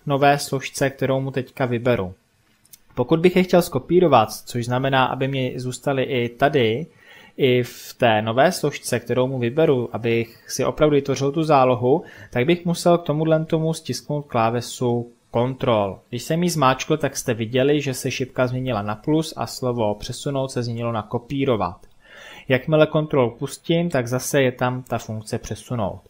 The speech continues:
Celou dobu, co tady teďka takhle povídám, tak mám zmáčklé levé tlačítko myši.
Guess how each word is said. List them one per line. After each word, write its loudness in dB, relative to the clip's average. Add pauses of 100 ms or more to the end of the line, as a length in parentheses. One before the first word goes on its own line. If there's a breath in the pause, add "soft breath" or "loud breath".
(300 soft breath)
Celou 10
dobu, 6
co -4
tady 2
teďka 0
takhle 0
povídám, 0
tak -6
mám 2
zmáčklé 0
levé 2
tlačítko -6
myši. -8